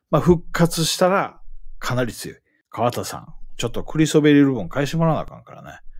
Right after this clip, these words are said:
で、対抗はボッケリーニ。負けてんのが千六百以下なら、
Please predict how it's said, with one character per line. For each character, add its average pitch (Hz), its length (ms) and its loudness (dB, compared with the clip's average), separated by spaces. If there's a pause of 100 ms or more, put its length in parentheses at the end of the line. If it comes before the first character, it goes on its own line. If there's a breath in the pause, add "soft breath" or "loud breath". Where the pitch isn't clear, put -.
(260)
で、 202 120 6
対 214 260 8
抗 220 120 8
は 196 100 10
ボ 110 140 -2
ッ - 40 -6
ケ - 180 -4
リ 120 100 -4
ー 107 40 -6
ニ。 87 240 -6
負 190 240 0
け 247 200 -2
て 254 240 -2
ん 254 100 -6
の 233 120 -4
が 220 120 4
千 156 300 0
六 160 200 4
百 151 260 2
以 165 100 2
下 139 180 0
な 107 140 0
ら、 87 220 -2